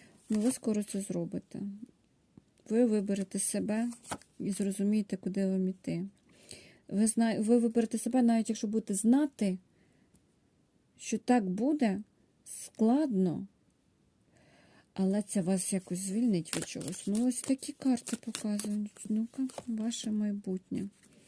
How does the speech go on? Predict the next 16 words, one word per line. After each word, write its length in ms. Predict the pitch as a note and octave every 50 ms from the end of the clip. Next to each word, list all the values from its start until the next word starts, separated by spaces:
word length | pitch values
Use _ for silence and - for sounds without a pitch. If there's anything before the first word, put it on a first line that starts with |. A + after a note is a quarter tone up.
| - - - - -
Ну, 180 | - B3+ C4+ C#4+
ви 180 | C4 A3 A#3 B3
здійсните 500 | A#3 - - B3+ C4 - B3+ A#3 - A3
якісь 220 | G3+ - A3 -
свої 280 | - - - G#3+ G#3 G3+
бажання, 540 | G3 G3 G3+ G3 - G3 G3+ G3+ G3+ F#3+
фінанси 560 | G3 - A#3 A3+ G#3 G#3 G3+ G3+ G3+ - - G3
у 40 |
вас 160 | F#3 F#3 F#3+ G3
будуть, 400 | F3+ G3 F#3 F3+ F#3+ F#3 - A3+
любов. 420 | A3+ G#3 G3 G#3+ G3 F#3+ F#3 F#3+ - - _ _ _ _ _ _ _ _ _ _ _ _ _ _ - - - - - - - - _
Ви 120 | - A#3+ B3+
виберете 500 | A#3 C4+ B3 G#3 A#3+ A#3 A3+ - A#3 A3
тяжк-, 680 | - - B3+ A#3+ A#3 - - - - - - - - G3+
тяжкіший 720 | - - A3+ G#3+ - - - C4 B3 A#3 - - G3 F3+
шлях, 500 | - - - A3 B3 D4 F#4 - - -